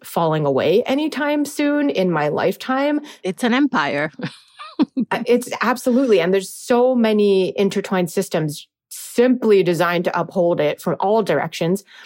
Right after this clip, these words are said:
Speaker 1: And so for people of color and women of color specifically, like, I don't wanna see us losing out in that world. So it's this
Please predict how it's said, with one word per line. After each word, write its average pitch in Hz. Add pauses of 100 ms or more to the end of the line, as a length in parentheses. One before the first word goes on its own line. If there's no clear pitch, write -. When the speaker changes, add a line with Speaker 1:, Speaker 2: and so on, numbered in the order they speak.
(720)
Speaker 1:
And 240
so 254
for 240
people 240
of 214
color 277
and 214
women 247
of 208
color 208
specifically, 214
like, 165
I 208
don't 294
wanna 240
see 240
us 202
losing 208
out 180 (220)
in 202
that 175
world. 185
So 208
it's -
this -